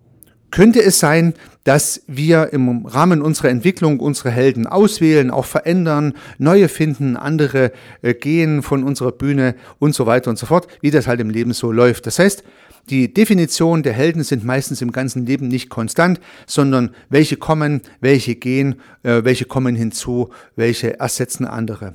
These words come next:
und so weiter und so fort. Das haben Sie höchstwahrscheinlich bei sich schon beobachtet und ich habe das bei mir auch beobachtet. Verschiedene Menschen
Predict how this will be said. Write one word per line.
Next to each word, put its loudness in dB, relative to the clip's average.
und 0
so 0
weiter -4
und -4
so -8
fort. -8
Das 0
haben 2
Sie 2
höchstwahrscheinlich 2
bei 0
sich -4
schon -2
beobachtet -2
und -6
ich -6
habe -4
das -6
bei -6
mir -4
auch 2
beobachtet. 0
Verschiedene -2
Menschen 0